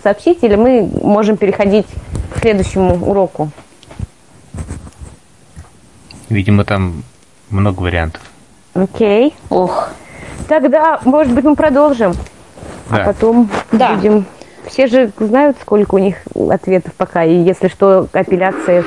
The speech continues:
Speaker 1: всегда у нас здесь. Ура.
Speaker 3: Конечно. Ну что, а следующий урок у нас математика, друзья. Как сказала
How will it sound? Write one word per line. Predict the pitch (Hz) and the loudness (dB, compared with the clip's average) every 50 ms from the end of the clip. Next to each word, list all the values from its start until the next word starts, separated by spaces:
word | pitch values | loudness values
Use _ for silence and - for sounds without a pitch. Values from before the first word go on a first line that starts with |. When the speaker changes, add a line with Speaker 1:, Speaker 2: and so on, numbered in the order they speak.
| - | -2
Speaker 1:
всегда | - 165 170 175 175 175 180 | -4 0 0 2 2 2 0
у | 180 180 | 2 0
нас | 185 185 175 - - - - - - - | 0 0 -2 -4 -6 -12 -10 -10 -4 -2
здесь. | 202 196 180 196 240 262 - - - - - - - - - - - - - 302 - - - - - - - - - - - - - - - - - - | 0 0 2 2 2 0 0 -6 -10 -10 -10 -10 -10 -10 -12 -14 -14 -14 -14 -14 -12 -14 -14 -14 -14 -14 -14 -14 -16 -16 -16 -16 -16 -16 -16 -14 -4 0
Ура. | 196 190 | 0 2
Speaker 3:
Конечно. | 220 269 294 320 311 302 277 254 240 - - - - - - - - - | 2 2 2 2 2 2 2 0 0 -2 -6 -20 -20 -20 -20 -20 -8 -2
Ну | 240 311 | 0 0
что, | 349 349 - 339 247 185 170 - - - - - - - - - - - - - - - - - | 0 0 0 0 0 0 -2 -4 -10 -16 -20 -20 -20 -20 -20 -20 -20 -20 -20 -18 -20 -20 -14 -4
а | - 202 | -4 -4
следующий | - - 254 254 226 233 - - 226 | 0 2 2 4 4 2 4 2 2
урок | 226 240 262 262 226 | 2 2 2 0 0
у | |
нас | 190 190 196 208 202 - - - - _ - | 0 0 0 -2 -4 -8 -14 -16 -20 _ -4
математика, | 202 190 185 185 - 226 214 208 202 214 247 247 - 247 - - 170 165 165 156 - _ _ _ _ _ _ _ _ - | 0 0 0 2 2 2 4 4 4 2 0 0 -2 -4 -2 -2 -4 -4 -4 -6 -10 _ _ _ _ _ _ _ _ -4
друзья. | 185 185 185 190 180 180 175 160 165 160 - - - - | -2 2 2 4 4 4 2 2 0 -4 -8 -14 -12 -6
Как | - 196 196 | -4 -4 -4
сказала | - - 233 233 214 226 220 214 202 202 196 | -2 0 0 2 2 2 2 2 0 0 -2